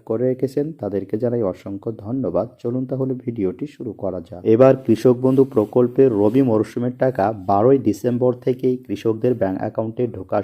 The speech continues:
শুরু হয়েছে। তো বারো তারিখেও অনেক কৃষক টাকা পেয়েছেন, তেরো তারিখেও অনেক কৃষক টাকা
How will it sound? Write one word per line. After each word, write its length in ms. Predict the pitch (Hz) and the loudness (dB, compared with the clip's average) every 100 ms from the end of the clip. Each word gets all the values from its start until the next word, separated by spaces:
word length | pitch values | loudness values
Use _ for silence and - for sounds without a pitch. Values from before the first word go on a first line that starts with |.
| - | -4
শুরু 180 | 113 120 | -2 2
হয়েছে। 300 | 131 127 127 151 - _ - | 4 2 0 -4 -6 _ -4
তো 60 | 98 | -2
বারো 180 | 95 107 123 | 2 2 2
তারিখেও 380 | 127 127 131 131 110 | 2 2 4 2 2
অনেক 140 | 101 104 | -2 -4
কৃষক 240 | - - 120 - | -6 -6 -6 -4
টাকা 160 | 101 104 | -2 -2
পেয়েছেন, 300 | - 113 123 120 113 | 0 0 0 -4 0
তেরো 200 | 104 107 | 0 2
তারিখেও 300 | 120 120 127 123 | 0 0 0 2
অনেক 140 | 98 107 | 0 -2
কৃষক 260 | - - 120 - | -8 -6 -6 -4
টাকা 160 | 110 | -2